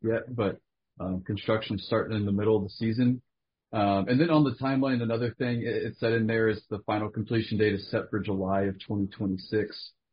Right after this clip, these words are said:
So a couple months before the twenty twenty-six season. So you're looking at about a year and a half, a little over a year and a half of construction to get this thing fully done. But yeah, we'll, we'll find out more about who's doing it in probably the next month.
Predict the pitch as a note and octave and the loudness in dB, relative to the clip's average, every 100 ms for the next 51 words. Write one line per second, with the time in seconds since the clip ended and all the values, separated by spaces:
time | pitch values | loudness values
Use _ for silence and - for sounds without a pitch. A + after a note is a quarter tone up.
0 | _ _ - A2+ A2+ A2 G#2+ G#2 G#2 - | _ _ 0 2 2 0 2 2 0 -2
1 | G2+ - G2+ F#2 - G#2 F#2+ G#2 G2+ F#2 | -6 -2 -2 -4 -4 -4 -2 -2 -2 -2
2 | G#2 - - G2+ F#2+ G2 F#2 - G#2 G#2 | -6 -6 -4 -4 0 -2 -2 -2 0 4
3 | A2 G#2+ G#2 G2 F#2 G2 F#2+ F#2+ _ _ | 2 2 0 0 0 0 0 -4 _ _
4 | _ _ _ B2+ C#3 D3 A#2+ A#2 A#2 A#2 | _ _ _ 2 4 4 4 2 0 0
5 | A#2+ A#2 A2 G#2 G#2 G#2+ G#2 G2+ G2 G2 | 0 2 2 2 0 -2 -2 -4 -6 -6
6 | F#2+ G2 F#2 - G2+ - G2 G2 G2 - | -8 -8 -6 -4 -4 -2 -2 0 -2 -4
7 | G2 - G#2 F#2+ - G2+ G2 F#2+ G2+ G2 | -8 -4 -2 -2 -2 -2 0 0 0 0
8 | F#2+ F#2+ F#2+ - _ _ _ - A#2+ G#2+ | 0 -2 -4 -6 _ _ _ 2 4 4
9 | A2+ B2 A#2+ C3 C3 C3+ - C3 B2 C3 | 2 2 2 4 4 4 2 2 2 2
10 | A#2+ G#2+ B2+ A#2 G#2 A#2+ B2 C3 A2 F#2+ | 2 2 0 -2 -2 0 0 -2 -6 -4
11 | A#2+ A2+ A2 A2+ - A2+ A2+ B2 | -2 0 -2 -4 -6 -4 -2 -2